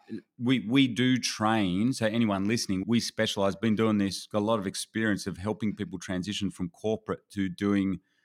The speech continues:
being able to work online full time. And I think it always boils down to, actually, Ron, there's two key skills.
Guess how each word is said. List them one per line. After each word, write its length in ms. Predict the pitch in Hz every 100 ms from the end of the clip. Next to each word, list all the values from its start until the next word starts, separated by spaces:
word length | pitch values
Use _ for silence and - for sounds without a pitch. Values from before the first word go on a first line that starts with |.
| -
being 160 | - 104
able 200 | 104 101
to 60 | 98
work 340 | 98 95 95
online 440 | 98 98 92 92
full 280 | 90 - 92
time. 560 | 87 104 101 80 107 135 _ - _ -
And 120 | 101
I 60 | 107
think 400 | - 131 120 - _ -
it 120 | 113
always 320 | 127 135 123
boils 400 | 104 120 117 95
down 340 | - 101 104 101
to, 340 | 104 98 95
actually, 360 | - 135 - 110
Ron, 260 | 87 104 156
there's 180 | 117 -
two 340 | - 151 143
key 200 | 139 98
skills. 520 | - - 87 - -